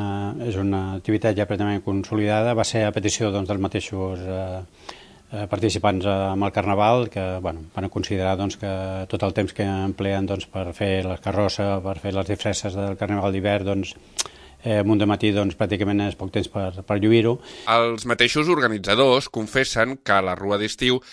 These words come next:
Speaker 2: ja no hi ha tants nervis ni estrès com al Carnaval del febrer i, per tant, dona joc a passar-s'ho molt millor. Recordeu, demà dissabte a dos quarts de deu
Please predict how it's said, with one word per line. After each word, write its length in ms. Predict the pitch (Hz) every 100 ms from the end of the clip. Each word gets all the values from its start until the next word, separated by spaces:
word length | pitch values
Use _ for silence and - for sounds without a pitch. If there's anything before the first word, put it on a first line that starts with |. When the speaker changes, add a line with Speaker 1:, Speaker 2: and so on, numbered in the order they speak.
| - -
Speaker 2:
ja 260 | 143 143 151
no 160 | 156
hi 80 | 139
ha 120 | 131 -
tants 360 | 135 139 - 131
nervis 560 | 120 110 101 117 120
ni 220 | 135 135 123
estrès 520 | 120 - 117 117 -
com 180 | 131 123
al 220 | 113 107
Carnaval 400 | 110 104 104 107
del 160 | 110 113
febrer 300 | 104 95 92 _ _
i, 100 | 139
per 200 | 120 107 113
tant, 220 | 107 90 - - -
dona 440 | 113 143 143 110
joc 260 | 120 190 -
a 180 | - 185
passar-s'ho 580 | 165 - 131 - 147 147
molt 360 | 131 117 117 107
millor. 300 | 92 87 - - - _ _ _
Recordeu, 540 | 104 101 113 117 110 - _
demà 300 | 120 117 135
dissabte 540 | 139 131 131 120 - 92
a 280 | - 110 107
dos 440 | 113 147 160 127
quarts 540 | - - 139 120 - - _
de 220 | - 95 101
deu 220 | 117